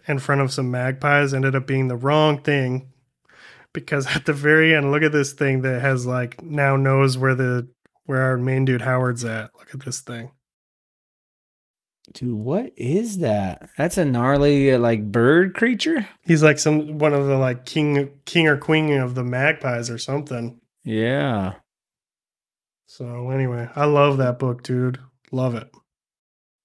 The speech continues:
Speaker 2: So what's him and this girl doing? Are they, like, on a
Speaker 1: They just found themselves in a bit of a pickle because of these magpies. And then he deci-, and remember it went after her uncle.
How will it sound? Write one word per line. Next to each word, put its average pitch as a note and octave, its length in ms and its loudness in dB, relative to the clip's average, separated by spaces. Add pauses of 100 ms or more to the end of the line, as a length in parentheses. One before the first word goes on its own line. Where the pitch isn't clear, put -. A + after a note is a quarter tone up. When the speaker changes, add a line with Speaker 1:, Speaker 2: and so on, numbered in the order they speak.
(200)
Speaker 2:
So D3 180 0
what's F#3+ 240 2
him C4+ 180 2
and C#4 100 0
this G3+ 140 2
girl G3+ 220 4
doing? D3+ 560 2 (340)
Are B2+ 120 0
they, B2+ 200 2
like, B2+ 240 2
on C#3+ 140 0
a B2+ 420 0
Speaker 1:
They F3+ 160 4
just F4+ 220 -2
found A3 280 2
themselves F#3 580 2
in D#3+ 160 0
a C#3+ 80 0
bit D#3 220 0
of F#3 120 -2
a C3 60 -6
pickle F#3 480 -2
because C#3 340 -6
of C#3 100 -4
these C3+ 200 -4
magpies. C3+ 1000 -2
And D3+ 160 -2
then C#3+ 140 -2
he E3 180 -2
deci-, E3 360 -6
and D#3 200 -2
remember D3 400 2
it C3+ 80 -8 (200)
went D3+ 240 2
after D3 300 0
her C3+ 140 -2
uncle. C3 560 -6